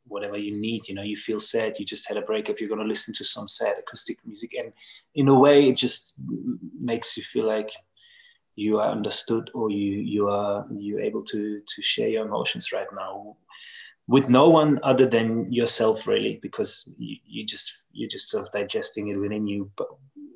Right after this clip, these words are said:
whilst listening to this, to the music. So I feel like I,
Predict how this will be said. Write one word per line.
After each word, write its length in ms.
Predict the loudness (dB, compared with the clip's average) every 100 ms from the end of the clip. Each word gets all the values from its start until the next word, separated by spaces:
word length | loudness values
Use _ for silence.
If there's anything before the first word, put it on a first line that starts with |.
| -20 _
whilst 320 | -10 -8 -4
listening 360 | -4 -4 -6 -8
to 120 | -10
this, 400 | -8 -8 -8 -12
to 100 | -10
the 80 | -6
music. 420 | -6 -6 -6 -6
So 240 | -2 2 4
I 100 | 2
feel 300 | 2 6 8
like 260 | 8 6 4 -8 _ _ _ -20 -20 _ _ _ _ _ _ _ _
I, 320 | 4 6 6